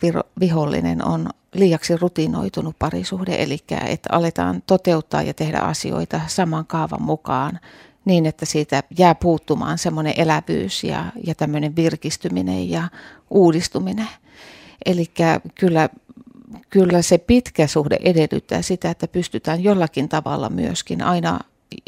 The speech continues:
mukauttamaan sitä suhdetta ja löytämään siihen jotakin uutta, uutta tuota kipinää ja,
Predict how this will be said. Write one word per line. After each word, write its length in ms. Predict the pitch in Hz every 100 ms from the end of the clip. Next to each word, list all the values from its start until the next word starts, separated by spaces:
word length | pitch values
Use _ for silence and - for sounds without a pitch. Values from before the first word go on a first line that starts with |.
| - _ _ -
mukauttamaan 1040 | 101 160 208 220 170 156 - 170 160 190
sitä 320 | 196 196 196
suhdetta 500 | - 208 190 180 -
ja 120 | 175 180
löytämään 420 | 180 170 156 185
siihen 280 | 190 190 175
jotakin 380 | - 175 - -
uutta, 380 | 170 180 - - - - - - - _ -
uutta 300 | 190 85 156
tuota 260 | - 160 160
kipinää 640 | - 165 170 160 202 196
ja, 380 | - 202 202 247